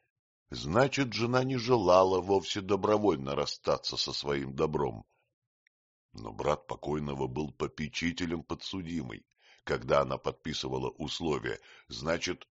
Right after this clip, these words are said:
существование условия не могло быть скрыто. Условие это —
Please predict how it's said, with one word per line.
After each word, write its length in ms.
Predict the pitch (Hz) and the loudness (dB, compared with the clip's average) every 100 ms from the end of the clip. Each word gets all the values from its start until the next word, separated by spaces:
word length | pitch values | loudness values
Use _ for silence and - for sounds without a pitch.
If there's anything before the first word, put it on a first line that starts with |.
| _ _ | _ _
существование 1200 | - 90 - - 82 - 78 73 85 110 113 107 | -8 -4 -2 -2 -4 -2 2 4 4 4 0 -6
условия 640 | - 107 - 104 90 76 69 | -6 -4 -2 0 0 0 -4
не 180 | 85 90 | -4 -6
могло 560 | 87 90 76 78 90 | -4 -4 -4 0 0
быть 220 | 82 87 | 0 -4
скрыто. 640 | - - 87 73 - - - _ _ _ _ _ _ _ _ - | -6 -6 -4 -4 -4 -8 -8 _ _ _ _ _ _ _ _ -8
Условие 580 | 82 - 120 147 104 85 | -6 -2 0 2 2 0
это — 480 | 71 69 67 57 | -2 -4 -6 -10